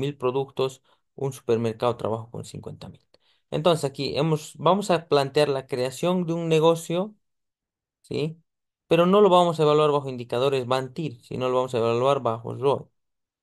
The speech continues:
Entonces, ten-, como si estuviera en funcionamiento también sirve, ¿no?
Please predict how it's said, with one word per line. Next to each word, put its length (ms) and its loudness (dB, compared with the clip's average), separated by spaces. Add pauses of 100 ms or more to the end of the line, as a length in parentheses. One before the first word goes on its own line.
(160)
Entonces, 440 -6
ten-, 360 -2
como 220 -4
si 100 -10
estuviera 300 0
en 60 0
funcionamiento 560 -2
también 220 0
sirve, 300 -4
¿no? 280 -4